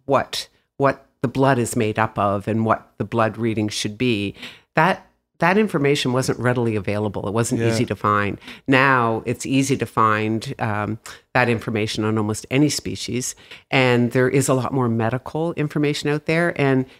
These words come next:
Speaker 1: it's nice because you build relationships and, and community. And we have, uh, a veterinarian from the University of Guelph that studies, uh, wildlife medicine,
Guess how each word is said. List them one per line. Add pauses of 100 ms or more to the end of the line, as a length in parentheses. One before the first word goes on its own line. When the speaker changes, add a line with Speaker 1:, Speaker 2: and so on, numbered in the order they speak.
Speaker 1:
it's
nice
because
you
build
relationships
and, (380)
and
community.
And (280)
we
have,
uh,
a
veterinarian
from
the
University
of
Guelph
that
studies,
uh,
wildlife
medicine,